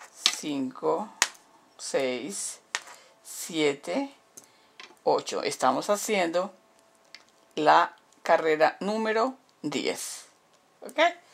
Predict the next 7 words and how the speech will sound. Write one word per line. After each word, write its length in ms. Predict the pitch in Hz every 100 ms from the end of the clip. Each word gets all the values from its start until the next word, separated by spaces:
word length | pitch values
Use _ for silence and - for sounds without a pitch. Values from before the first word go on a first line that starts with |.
| - - - - - - _ _ _ _ -
Buscamos 540 | 175 - 151 156 165
nuestros 380 | 170 170 180 180
puntos, 880 | - 220 220 214 240 220 254 - - _
do-, 460 | 294 - 139 - -
cuatro 560 | 208 208 208 233 220
y 140 | 156 -
cuatro. 640 | - 165 139 190 202